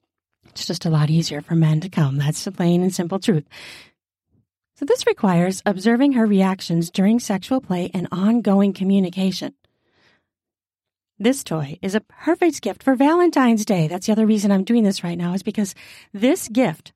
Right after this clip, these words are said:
would be perfect for the woman in your life. It will be great for her and for you because you will get to pleasure her.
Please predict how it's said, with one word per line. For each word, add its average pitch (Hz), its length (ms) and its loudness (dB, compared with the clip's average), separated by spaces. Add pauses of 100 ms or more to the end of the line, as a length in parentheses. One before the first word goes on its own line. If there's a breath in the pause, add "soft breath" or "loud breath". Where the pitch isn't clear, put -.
(160)
would 233 100 -4
be 226 140 0
perfect - 600 -8
for 208 300 0
the 208 200 2
woman 202 440 2
in 202 260 0
your 196 400 2
life. 165 400 -6 (300)
It 294 80 -2
will 269 140 2
be 240 100 0
great 190 260 -4
for 185 140 -10
her 196 400 -2 (300 soft breath)
and 302 380 0
for 294 180 2
you 208 220 2
because 185 380 -4
you 254 100 2
will 202 120 2
get 175 200 -8
to 254 140 0
pleasure 262 520 0
her. 165 300 -6